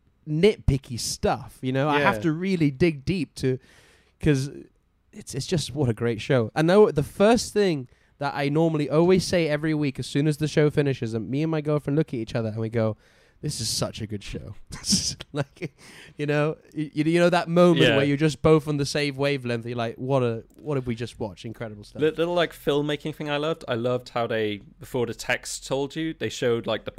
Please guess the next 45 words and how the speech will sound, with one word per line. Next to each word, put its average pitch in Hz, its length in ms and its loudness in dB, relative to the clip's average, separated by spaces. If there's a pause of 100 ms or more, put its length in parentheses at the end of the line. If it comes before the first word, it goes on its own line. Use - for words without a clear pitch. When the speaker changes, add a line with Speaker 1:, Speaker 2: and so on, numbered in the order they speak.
Speaker 2:
passage 117 320 -4
of 107 80 -14
time 123 300 -2
with 113 100 -8
a 104 40 -6
time 120 320 -4
lapse 113 260 -6
of 113 80 -12
Cassian 107 400 -6
at 104 160 -8
jail 107 220 -4
by 110 280 -4
him, 107 300 -6
like, 101 340 -10 (420)
knowing 123 380 0
how 123 160 0
to - 180 -8
operate 135 520 -4
that 131 200 -6
stuff. 165 440 -8 (720)
The, 120 160 -2
the 113 180 -4
food 165 440 0
tube, 185 500 -6
which 135 220 -6
is 123 100 -6
so 170 360 0
gross, 151 440 4
and 185 120 6
the 160 60 8
Speaker 1:
Oh, 139 140 6
Speaker 2:
plate 156 220 8
Speaker 1:
so 165 220 4
gr- - 160 -16 (260)
Speaker 2:
that - 280 -4
hooks - 280 -6
on 147 140 0
the 139 80 -2
wall 135 440 0 (580)
turns 165 320 2
my 147 100 0
stomach. 107 420 -4
I 107 60 2
love 120 260 0
it. - 280 -4